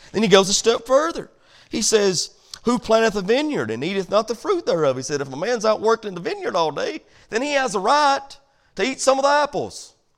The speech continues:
<laughs> And then he says, and that's something else. I really like this one. "And who feeds a flock and eateth not the milk of the flock?"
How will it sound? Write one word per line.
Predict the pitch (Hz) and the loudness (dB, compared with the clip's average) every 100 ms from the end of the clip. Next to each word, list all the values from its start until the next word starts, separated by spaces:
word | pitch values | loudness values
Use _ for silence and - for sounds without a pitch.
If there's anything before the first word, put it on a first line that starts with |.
| _ - | _ -20
<laughs> | - _ _ _ _ _ _ - - - - | -20 _ _ _ _ _ _ -20 -20 -16 -2
And | 175 | 2
then | |
he | 226 | 2
says, | 185 185 170 | 2 2 2
and | 175 | 0
that's | 170 | 0
something | 190 185 151 185 | 2 2 2 0
else. | 175 123 | 0 0
I | |
really | 143 170 | -4 0
like | 151 143 | 2 0
this | 180 185 - | -2 -4 -6
one. | - _ _ - - | -16 _ _ -20 -8
"And | - 180 | -4 0
who | 262 | 0
feeds | 233 254 226 165 | 0 -2 -2 -2
a | |
flock | 165 214 302 277 143 - - _ - | 0 4 6 6 4 0 -20 _ -6
and | 190 233 | -2 -2
eateth | 233 196 | -2 2
not | 233 233 | 4 4
the | 202 | 2
milk | 240 269 | 2 2
of | 269 | -2
the | |
flock?" | 254 330 330 311 - - | -6 2 4 2 -2 -14